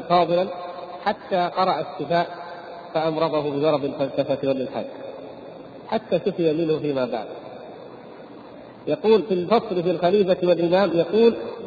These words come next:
آه، إن الإمام مستقل بالسياسة، وأنه أصيل العقل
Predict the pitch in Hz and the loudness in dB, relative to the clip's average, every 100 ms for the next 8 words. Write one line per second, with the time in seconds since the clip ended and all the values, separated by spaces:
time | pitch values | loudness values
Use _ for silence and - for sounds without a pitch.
0 | - - 143 147 190 185 185 175 185 185 | -8 0 2 2 2 4 4 4 6 6
1 | 120 - - - - - 147 170 - 180 | 4 -2 -8 -8 -10 -8 -4 -6 -2 0
2 | 208 208 165 160 139 185 - 180 196 202 | 6 4 6 2 2 -2 -2 2 4 4
3 | 196 196 - - - - - 156 208 202 | 2 -2 -2 -10 -10 -10 0 4 4 4
4 | 175 170 160 170 208 196 180 160 208 214 | 4 4 4 2 4 4 4 2 2 2